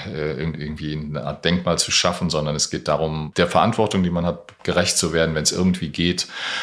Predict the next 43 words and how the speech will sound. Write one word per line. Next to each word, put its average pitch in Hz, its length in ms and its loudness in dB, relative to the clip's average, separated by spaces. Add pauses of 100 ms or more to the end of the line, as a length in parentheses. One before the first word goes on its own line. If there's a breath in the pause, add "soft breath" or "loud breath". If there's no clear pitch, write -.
(220 loud breath)
Und, 80 480 2
äh, 78 160 2
das 73 160 2
Urteil 82 600 2
über 78 640 2 (100)
eine 80 220 -6
Präsidentschaft, 82 1160 0
das 73 100 4
fällen 82 220 4
dann 78 160 0
ohnehin 78 340 0
andere. 76 400 -2 (140)
Das - 260 2
fäll-, 80 380 2
fällen 87 280 4
die, 82 180 0 (280)
die 90 80 4
Medien 92 460 8
schon 87 320 4
oder, 78 340 4 (560 loud breath)
äh, 80 240 2
und 82 200 -2
wir 82 60 -2
sind 87 140 6
auch 80 160 4
heute 82 220 4
in 78 40 0
einer 76 80 0
ganz 76 220 2
anderen, 80 400 2
aufgeregten 80 580 0
Zeit, - 600 2
glaube 78 320 0
ich. - 260 -6
Ähm, 76 560 -4
also 78 260 -4
das 80 240 0
ist 82 140 0
schwer 78 300 2
zu 76 160 -2
sagen. 71 420 0
Ich 90 120 2
selber 90 520 6